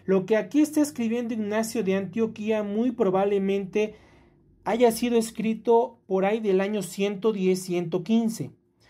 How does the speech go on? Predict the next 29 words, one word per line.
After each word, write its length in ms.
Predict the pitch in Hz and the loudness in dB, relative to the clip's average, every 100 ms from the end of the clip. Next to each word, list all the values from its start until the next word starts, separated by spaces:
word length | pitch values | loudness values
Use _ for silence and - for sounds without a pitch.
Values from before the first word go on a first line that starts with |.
| - - | -20 -2
Entonces, 800 | 156 160 190 196 185 233 247 - _ _ | 2 4 4 2 4 4 4 -6 _ _
ya 260 | 151 175 196 | -4 2 2
había 320 | - 180 175 | 2 0 0
pasado, 680 | 185 208 214 180 170 190 - - | 0 0 0 0 0 -2 -6 -8
en 160 | 147 | -6
efecto, 460 | 143 - 160 160 185 | -4 -2 -2 0 0
ya 200 | 160 147 | 2 2
habían 300 | 151 170 180 | 2 2 2
leído, 560 | 196 208 180 165 220 - _ _ _ _ _ _ _ _ _ _ - - - | 0 0 0 0 0 -8 _ _ _ _ _ _ _ _ _ _ -20 -20 2
habían 280 | 156 175 180 | 4 4 4
pasado 300 | 175 190 190 | 2 2 0
aproximadamente 680 | 165 156 160 160 175 175 | 0 -2 0 0 0 -2
unos 200 | 185 170 | -2 -4
quince 440 | 160 196 185 180 170 | -4 -4 -2 0 0
años 360 | 175 180 185 | 2 2 2
de 100 | 160 | 2
la 100 | 151 | 2
redacción 760 | 143 143 143 - - 165 175 185 | 0 -2 -4 -6 -2 0 0 -2
de 120 | 147 | -4
Juan 200 | 139 156 | -2 0
el 140 | 170 165 | 0 2
Teólogo 480 | 180 175 175 185 185 | 4 4 2 0 0
a 100 | 147 | -2
la 120 | 143 | -2
redacción 580 | 143 143 135 - 170 165 | -2 -4 -6 -4 -2 0
de 80 | 160 | 0
Ignacio 540 | 156 156 160 160 151 | 2 2 0 0 -4
de 160 | 143 139 | -4 -6
Antioquía, 720 | 143 165 165 160 202 190 | -6 -4 -4 -2 0 0